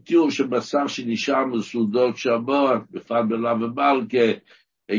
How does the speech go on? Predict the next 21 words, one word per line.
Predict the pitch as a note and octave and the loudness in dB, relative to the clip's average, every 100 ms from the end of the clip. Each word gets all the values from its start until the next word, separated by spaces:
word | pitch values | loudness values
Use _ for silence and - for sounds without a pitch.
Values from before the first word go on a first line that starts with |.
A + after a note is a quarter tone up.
| G#2 | -4
כאילו, | - A#2 A2+ A2 G#2+ G2+ - _ _ _ | 2 4 6 4 4 0 -2 _ _ _
או | B2 A#2+ | 0 0
כאלה | B2+ B2+ A#2 | 0 -2 -2
שהתירו | - B2 G#2+ - C#3+ C3+ B2+ | -4 -2 -2 0 2 4 2
בערב | A2+ A#2+ B2 | 2 0 0
שבת | A2 A#2+ A2+ A#2+ - | -2 -2 0 0 0
אחרי | A2 - A2 A2 | -6 -6 -6 -4
חצות, | A#2+ A#2 A#2 E3 D#3 C#3+ - _ _ - | -2 -4 0 2 4 2 -4 _ _ -4
אבל | G#2 G#2 A#2 | -2 0 -2
זה | G#2 A#2 | -2 -2
לא | B2 | 0
יותר | A#2+ G2+ - A#2 | 0 0 -2 0
לציבור | A2 G#2 G2 - G2 F#2+ G#2 G2 | 2 2 0 -6 -16 -10 -6 -6
הרחב, | F2 F2 - C3+ C#3+ B2 A2 _ _ _ _ | -6 -10 -4 4 4 4 0 _ _ _ _
הציבור | G#2+ G#2+ | -10 -8
הרחב | F#2+ F#2+ | -6 -10
צריך | - F#2 | -12 -10
להקפיד | F#2+ F2+ - - F#2 | -6 -6 -8 -8 -6
גם | - E2+ F2+ | -6 -6 -4
על | A2+ | -6
זה, | A2+ E3 E3 | -4 0 0